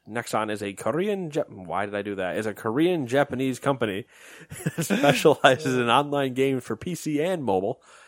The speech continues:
Nexon is also the company that Patrick Soderlund is partnering with for the game studio he founded. He'll be the chief ex-, ex-, yeah, chief executive at Embark Studios, which will be based in Stockholm.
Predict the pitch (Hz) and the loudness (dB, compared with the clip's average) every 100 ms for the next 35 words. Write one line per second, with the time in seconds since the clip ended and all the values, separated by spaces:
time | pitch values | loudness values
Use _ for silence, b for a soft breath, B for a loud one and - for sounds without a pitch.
0 | B - 123 - 117 113 101 - 143 135 | B -2 0 0 0 0 -2 0 0 0
1 | 123 110 - 123 113 107 92 - 120 - | -2 -4 -4 -6 -4 -4 -4 -2 -4 -4
2 | 98 120 113 107 101 - - - 107 104 | -6 -4 -2 -2 -4 -6 -2 0 0 -4
3 | 90 101 104 - b b b 123 98 110 | -2 -4 -4 -8 b b b -2 -2 -2
4 | 123 113 120 107 110 - 147 113 127 107 | -6 -6 -6 -2 -2 -2 -6 -2 -2 -2
5 | 62 - _ b b b b b b b | -6 -16 _ b b b b b b b
6 | - 120 110 101 98 - 151 - - - | -4 -2 0 -2 -4 -6 -6 -8 -14 -8
7 | 113 104 92 - 131 - 110 107 101 92 | -8 -10 -16 -6 -6 -4 -4 0 0 -2
8 | - 180 170 123 135 143 98 104 110 110 | -4 -6 -6 -4 -2 -2 -2 -2 -2 -4
9 | - 135 147 139 123 - - 123 95 101 | -4 -6 -4 -4 -4 -2 -2 0 0 -2
10 | 107 - 107 95 123 135 - 101 95 - | -6 -10 -8 -4 -4 -4 -6 -8 -8 -6
11 | - 135 - 64 - | -6 -6 -6 -10 -10